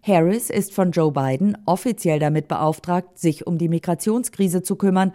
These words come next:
und um die Reform des Wahlrechts. Bei diesen Themen zu punkten ist nahezu unmöglich, erklärt der Politikprofessor.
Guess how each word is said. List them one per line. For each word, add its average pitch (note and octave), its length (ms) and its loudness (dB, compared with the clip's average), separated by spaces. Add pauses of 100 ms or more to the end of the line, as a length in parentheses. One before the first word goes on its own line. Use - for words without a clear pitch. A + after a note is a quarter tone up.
(300)
und B3 280 -2
um A#3 100 -2
die A3 100 0
Reform F#3+ 440 -2
des - 180 -4
Wahlrechts. - 680 -6
Bei D#3 120 -2
diesen F#3 300 0
Themen E3 280 0
zu D#3+ 140 -6
punkten F#3 420 -2 (320)
ist G3+ 240 -2
nahezu D#3+ 540 0
unmöglich, F3 720 0 (240)
erklärt C3+ 420 -4
der C#3 120 -4
Politikprofessor. D3+ 1120 -4